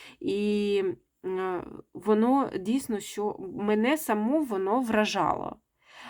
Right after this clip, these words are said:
А, т-, при тому, що я не дуже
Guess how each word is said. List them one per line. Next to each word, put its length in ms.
А, 380
т-, 220
при 240
тому, 360
що 220
я 500
не 380
дуже 840